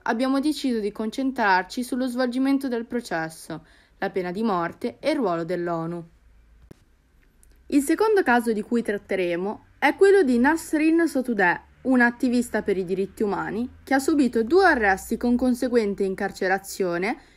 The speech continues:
nel duemiladieci e nel duemiladiciotto. Nella sua incriminazione, le autorità hanno elencato sette capi di accusa contro di lei, quattro dei quali erano basati sulla sua opposizione all'obbligo del velo,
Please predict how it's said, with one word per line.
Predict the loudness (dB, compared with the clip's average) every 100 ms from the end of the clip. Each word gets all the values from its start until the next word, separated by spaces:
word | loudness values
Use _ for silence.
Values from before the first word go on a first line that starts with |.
| _
nel | -6 -2
duemiladieci | -2 0 0 2 2 2 -2 -8
e | -4
nel | -4 -2
duemiladiciotto. | -2 0 0 -2 -4 -8 -10 -12 -12 -12 _ _ _ _ _ _ -6
Nella | 2 2
sua | 4
incriminazione, | 2 2 2 0 -4 -4 -4 -2 -4 -6
le | -2
autorità | 0 2 0 2 2 2
hanno | 2 0 0
elencato | 0 -2 0 -2 -2
sette | -2 -2 -2 -2
capi | -2 -4 -2
di | -2
accusa | -4 -4 -4 -4
contro | -6 -6 -6
di | -4 -4
lei, | -4 -4 -6 -10 _ _ _
quattro | 0 0 2 2
dei | 4
quali | 2 2 2 0 -2
erano | 0 2 2
basati | 2 2 0 -2 -4
sulla | -4 -2
sua | -2 -2
opposizione | -2 -2 -2 -6 -2 -2 -2 -4
all'obbligo | 0 2 2 2 0 0
del | -2 -4
velo, | -4 -2 -4 -6